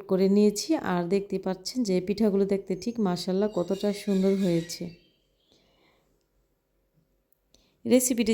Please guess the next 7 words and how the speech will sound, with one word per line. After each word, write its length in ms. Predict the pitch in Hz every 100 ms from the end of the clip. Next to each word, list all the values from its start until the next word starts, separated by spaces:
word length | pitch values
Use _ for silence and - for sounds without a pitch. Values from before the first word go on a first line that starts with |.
| 202
যদি 140 | 208 220
ভালো 260 | 220 202
লাগে, 340 | 202 202 202 285 359 339 -
তাহলে 340 | 202 196 190 196 196
প্লিজ 340 | 233 247 262 - - -
শেয়ার 240 | - 190 180 180
করবেন। 340 | 190 185 220